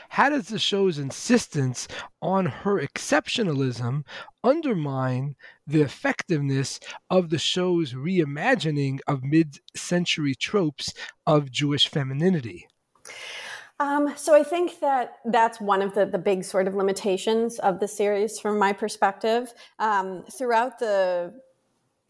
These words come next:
Speaker 2: you know, course of the, of the series, and it's actually, the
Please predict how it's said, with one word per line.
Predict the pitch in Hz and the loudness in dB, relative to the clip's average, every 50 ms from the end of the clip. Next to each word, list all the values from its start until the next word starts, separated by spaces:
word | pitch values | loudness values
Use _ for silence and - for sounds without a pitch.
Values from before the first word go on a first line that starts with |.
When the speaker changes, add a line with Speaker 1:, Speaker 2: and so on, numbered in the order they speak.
| _ _ _ _ - | _ _ _ _ -2
Speaker 2:
you | 240 233 | 0 2
know, | 208 180 170 - - - | 2 2 0 -2 -6 -10
course | - - 220 220 214 214 - | -2 2 2 4 4 2 -2
of | 202 180 175 180 | -4 -6 -2 0
the, | 175 175 175 165 - | 2 2 2 2 0
of | 196 196 190 | -2 -2 -2
the | - 175 | -2 -4
series, | - - 190 185 175 170 165 170 170 - | -2 0 2 2 2 2 2 0 -2 -2
and | 185 180 165 160 - | -2 -2 -2 -2 -2
it's | - 196 - | 0 2 4
actually, | 196 185 - - - 185 190 185 170 170 170 170 - | 4 2 2 -2 -2 0 0 2 0 0 -2 -2 0
the | 180 170 160 185 185 | 0 0 0 -2 -8